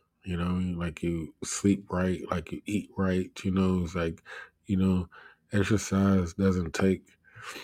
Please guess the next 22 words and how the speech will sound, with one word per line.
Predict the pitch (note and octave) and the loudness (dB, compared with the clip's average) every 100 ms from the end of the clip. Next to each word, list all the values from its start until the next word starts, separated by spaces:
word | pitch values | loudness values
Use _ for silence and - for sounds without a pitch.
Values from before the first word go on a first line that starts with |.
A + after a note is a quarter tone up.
| - - - _ - | -18 -20 -20 _ -2
that | F#2+ F#2+ | 2 4
long. | F#2 F#2+ F#2 F2 E2+ _ _ _ _ - - - - - _ _ _ _ _ - | 6 6 6 4 0 _ _ _ _ -10 -6 -6 -10 -20 _ _ _ _ _ -8
Excuse | - - F#2+ F2 | -4 6 6 6
me. | E2 - - _ - | -2 -4 -20 _ 0
Exercise | A#2 B2 - A#2 A2 | 4 4 10 10 12
doesn't | G#2 F#2+ F#2+ | 10 6 6
take | - G2+ | 6 8
that | F#2+ F2+ | 8 6
long, | F#2 F#2 E2+ - - _ - | 6 4 2 -4 -18 _ -2
you | G2+ | 0
know | |
what | F2+ - | 0 2
I'm | F#2+ | 4
saying, | F2+ F2+ F2+ _ _ - | 4 2 -2 _ _ 2
in | G2+ | 6
your | F#2 | 8
life. | F#2 F#2 E2 - - | 8 6 2 -4 -18
You | |
know | _ _ - | _ _ -14
what | |
I'm | E2 | -12
saying? | - F2 E2+ | -4 -2 0